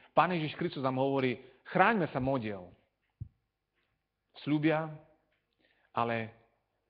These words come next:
nesplnia. A Boh sľúbi, ale splní. On je ten pravý Boh. On je ten jediný pravý Boh. On je živý Boh Ježiš Kristus.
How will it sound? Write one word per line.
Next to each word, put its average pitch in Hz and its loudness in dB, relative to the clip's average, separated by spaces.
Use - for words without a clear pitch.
nesplnia. 117 -4
A - -16
Boh 123 -2
sľúbi, 127 0
ale 117 -2
splní. 120 0
On 175 6
je 147 6
ten 113 0
pravý 131 4
Boh. 107 -2
On 143 0
je 135 -2
ten 117 -2
jediný 135 0
pravý 113 -4
Boh. 98 -10
On 127 -4
je 120 -4
živý 123 -2
Boh 110 0
Ježiš 104 -10
Kristus. 104 -14